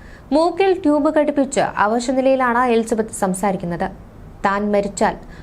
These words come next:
അതിന് ഉത്തരവാദികൾ മുൻ ഭർത്താവും അയാളുടെ കുടുംബവുമായിരിക്കുമെന്നാണ് എലിസബത്ത് പറയുന്നത്. സ്ത്രീകൾ പരാതി നൽകിയാൽ നീതി ലഭിക്കുമെന്ന് കേട്ടിട്ടുണ്ടെങ്കിലും തന്റെ കാര്യത്തിൽ ഒന്നും നടന്നില്ല.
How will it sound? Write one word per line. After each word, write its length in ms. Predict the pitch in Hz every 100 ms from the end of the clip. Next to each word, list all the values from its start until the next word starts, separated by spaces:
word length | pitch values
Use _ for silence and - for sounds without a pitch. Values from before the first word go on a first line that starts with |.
| -
അതിന് 260 | 233 269 269
ഉത്തരവാദികൾ 680 | - 277 262 262 226 233
മുൻ 220 | 254 240
ഭർത്താവും 600 | 226 233 233 254 233 160 -
അയാളുടെ 400 | 185 208 220 220
കുടുംബവുമായിരിക്കുമെന്നാണ് 1300 | 233 233 226 254 233 233 247 247 262 254 233 160 180
എലിസബത്ത് 380 | 202 196 202 202
പറയുന്നത്. 680 | 175 170 175 185 - - - - - - - - -
സ്ത്രീകൾ 500 | - 330 339 381 381
പരാതി 300 | 285 269 277
നൽകിയാൽ 500 | 294 247 240 247 175
നീതി 240 | 196 220 254
ലഭിക്കുമെന്ന് 520 | 240 233 254 254 240
കേട്ടിട്ടുണ്ടെങ്കിലും 840 | 240 233 240 240 226 214 185 - - 202
തന്റെ 200 | 208 220
കാര്യത്തിൽ 420 | 247 233 226 214 -
ഒന്നും 300 | 196 214 240
നടന്നില്ല. 420 | 190 165 175 180